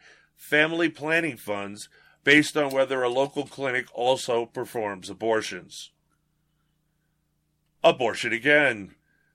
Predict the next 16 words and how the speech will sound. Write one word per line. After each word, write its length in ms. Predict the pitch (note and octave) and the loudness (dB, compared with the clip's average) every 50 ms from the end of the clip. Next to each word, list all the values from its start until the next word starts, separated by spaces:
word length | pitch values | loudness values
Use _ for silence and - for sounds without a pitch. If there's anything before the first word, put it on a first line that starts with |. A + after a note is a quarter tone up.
| _ - | _ -18
The 60 | - | -6
Trump 260 | - - C#3+ C3 A#2+ | 0 2 2 2 2
administration 640 | B2 B2+ C#3 C3+ B2+ - - D#3 C#3+ C#3 - C#3+ C3+ | -2 -4 -4 -4 -2 0 2 2 2 2 2 0 0
in 60 | C#3 C#3+ | 2 2
April 220 | D3+ D3+ D3+ C#3 | 2 0 -4 -8
cut 320 | - - - D#3+ D3 - _ - | -8 -4 -2 -2 -2 0 _ 6
off 240 | D#3+ F3 F3 F3 | 8 8 8 6
U 180 | - C#3+ D3 C#3 | 2 -2 0 0
S 120 | C3+ C3 | 0 0
funding 420 | - - C#3+ C#3+ C#3 C#3 C#3 C#3 C3 | -2 -2 -2 -2 0 0 -2 -2 -2
of 300 | - A#2+ B2 B2+ A2+ A2+ | -2 -2 -2 -2 -2 -6
the 60 | B2 | -12
United 420 | B2 B2 B2 C3 C#3+ D3 D3+ C3 | -6 -2 2 2 4 2 2 0
Nations 460 | B2+ C3+ C#3 C#3 - - C3+ C3 A#2+ - | -2 -2 -2 -2 -4 -6 -10 -12 -14 -16
Population 880 | - - - C3 C3+ C3+ - C#3 C3 B2 B2+ B2 C3 B2+ - B2 A2 G2 | -16 -8 -4 -4 -4 -4 -4 -8 -6 -4 -2 -2 -2 -4 -8 -12 -14 -14
Fund, 460 | - - F#2+ F2 D#2+ D#2 D#2+ - | -12 -10 -10 -10 -10 -14 -20 -20